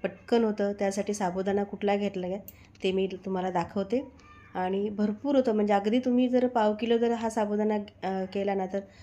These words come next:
अगदी बरणी भरून हा चिवडा तयार होतो. तर, अ, त्यासाठी, अ, काय केलंय बघू शकता तुम्ही,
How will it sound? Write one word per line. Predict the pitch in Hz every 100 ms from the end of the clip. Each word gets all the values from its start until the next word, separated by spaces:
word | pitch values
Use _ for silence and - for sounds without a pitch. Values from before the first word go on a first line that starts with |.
| - -
अगदी | 185 208
बरणी | 202 190 196
भरून | 214 208 214 214 - - - - - - -
हा | 190 185 180 180 -
चिवडा | - 185 185 185
तयार | 180 185
होतो. | 214 202 233 - - - - 214
तर, | 214
अ, | 214 214 214
त्यासाठी, | 214 214 240 233 247 254 -
अ, | 208 208 202
काय | 202 202 196
केलंय | 196 190 190
बघू | 185 180
शकता | 202 214 -
तुम्ही, | 196 202 226